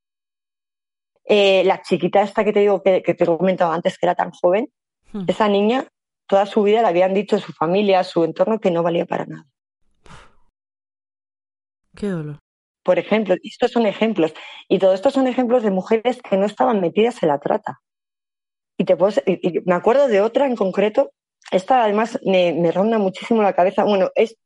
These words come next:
Speaker 1: de las que te estoy hablando, me rondan mucho la cabeza porque ahora mismo me pregunto cómo estarán, ¿no?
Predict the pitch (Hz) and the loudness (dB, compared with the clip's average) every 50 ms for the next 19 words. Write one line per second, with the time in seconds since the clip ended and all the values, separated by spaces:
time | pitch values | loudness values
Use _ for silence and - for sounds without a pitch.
0 | _ - 180 170 180 175 175 - - 175 180 180 - 226 240 233 226 233 233 247 | _ -8 -2 0 0 0 0 0 0 0 0 2 2 0 2 2 0 0 0 0
1 | 269 285 277 _ _ _ _ _ _ _ _ _ _ _ _ _ _ _ _ _ | -2 -2 _ _ _ _ _ _ _ _ _ _ _ _ _ _ _ _ _ _
2 | - - 185 185 175 180 185 180 180 175 170 180 180 175 - - 175 165 - 160 | -4 0 0 2 2 2 0 0 0 0 0 -2 -2 -2 -2 -2 -2 0 0 0
3 | 165 175 - 196 185 175 - - - 180 185 - 175 185 185 175 170 - 170 165 | 0 0 0 -2 -2 -2 -2 -2 -2 -2 -2 -2 0 0 0 0 0 0 -2 -2
4 | 170 170 185 175 156 170 156 151 - - - 147 139 127 143 147 151 180 254 | -2 0 0 0 0 0 -6 -6 -6 -4 -4 -4 -2 -4 -6 -6 -8 -8 -8